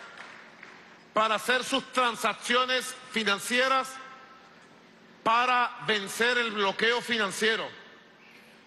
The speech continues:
Esto nos va a permitir avanzar hacia nuevas formas de financiamiento internacional para el desarrollo económico y social del país. Y se hará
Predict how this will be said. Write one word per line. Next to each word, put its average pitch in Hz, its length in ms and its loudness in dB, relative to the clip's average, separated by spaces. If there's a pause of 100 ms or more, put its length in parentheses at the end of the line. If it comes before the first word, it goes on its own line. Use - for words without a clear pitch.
(140)
Esto 208 360 0
nos 220 140 2
va 220 120 4
a 220 80 -2
permitir 233 580 0 (880)
avanzar 190 540 2
hacia 214 240 0
nuevas 214 260 4
formas 233 380 2
de 196 60 0
financiamiento 190 720 -2
internacional 202 760 0
para 226 160 2
el 196 60 -4
desarrollo 190 440 0
económico 214 640 -2 (480)
y 151 120 -2
social 214 440 0
del 190 200 0
país. 175 320 0 (920)
Y 196 140 -2
se 190 220 0
hará 233 360 2